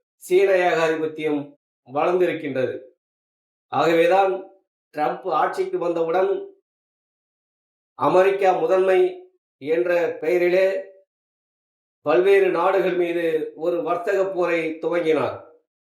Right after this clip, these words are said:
வரிகளை விதித்தார். இந்திய பொருட்களுக்கு இருபது சதவீதம் வரி விதிக்கப்பட்டது. சீன பொருட்களுக்கு இருநூத்தி நாற்பத்தைந்து சதவீத அளவுக்கு வரிகள் விதிக்கப்பட்டது.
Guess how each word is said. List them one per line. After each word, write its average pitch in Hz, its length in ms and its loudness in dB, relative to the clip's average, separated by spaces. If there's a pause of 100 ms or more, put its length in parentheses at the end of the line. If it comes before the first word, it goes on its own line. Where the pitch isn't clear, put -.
வரிகளை 180 580 2
விதித்தார். 170 460 0 (680)
இந்திய 185 380 0
பொருட்களுக்கு 185 560 0
இருபது 185 380 2 (520)
சதவீதம் 175 680 0 (120)
வரி 175 320 0
விதிக்கப்பட்டது. 160 680 -2 (380)
சீன 202 360 0
பொருட்களுக்கு 185 720 0 (520)
இருநூத்தி 196 440 0
நாற்பத்தைந்து 185 640 0
சதவீத 175 420 -2
அளவுக்கு 180 420 0
வரிகள் 165 380 -2
விதிக்கப்பட்டது. 151 840 -6